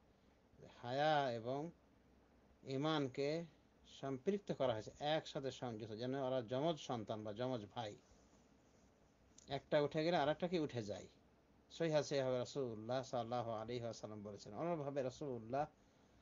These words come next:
সাল্লাল্লাহু আলাইহি ওয়াসাল্লাম যখন দেখলেন এক ব্যক্তি তার ভাইকে হায়া শরমের বিষয়ে ওসিয়ত করছে, ওয়াজ করছে,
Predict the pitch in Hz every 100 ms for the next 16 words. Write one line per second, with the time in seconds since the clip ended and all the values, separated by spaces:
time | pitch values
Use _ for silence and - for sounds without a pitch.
0 | - - - - 127 135 143 139 127 139
1 | 139 139 120 131 123 135 147 139 127 127
2 | 123 143 143 127 110 123 120 143 120 113
3 | 120 123 127 143 131 131 131 156 151 147
4 | 139 - 175 147 - 127 - 104 123 135
5 | 123 127 -